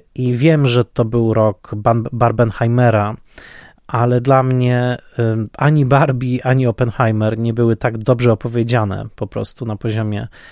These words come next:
narracji filmowej, jak właśnie Godzilla Minus One. E, i byłem zadziwiony,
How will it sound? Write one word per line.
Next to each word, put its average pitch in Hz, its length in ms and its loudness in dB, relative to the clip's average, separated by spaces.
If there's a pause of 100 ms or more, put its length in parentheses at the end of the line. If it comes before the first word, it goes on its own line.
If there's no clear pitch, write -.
(320)
narracji 127 580 0
filmowej, 107 520 -4
jak 110 160 -4
właśnie 123 320 0
Godzilla 113 500 0 (260)
Minus 110 400 -2
One. 113 340 -2 (640)
E, 113 300 -2 (200)
i 127 320 -4
byłem 127 260 2
zadziwiony, 123 680 0